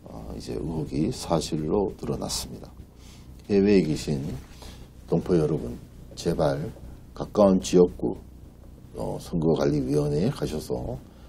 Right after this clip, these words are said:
한국에서는 선거에서 봉인할 때 일련번호를 붙이지 않고, 어,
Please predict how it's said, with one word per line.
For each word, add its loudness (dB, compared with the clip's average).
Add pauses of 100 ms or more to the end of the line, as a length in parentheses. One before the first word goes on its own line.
(200)
한국에서는 6 (280)
선거에서 2
봉인할 0
때 2 (180)
일련번호를 4
붙이지 -8
않고, -8 (680)
어, -14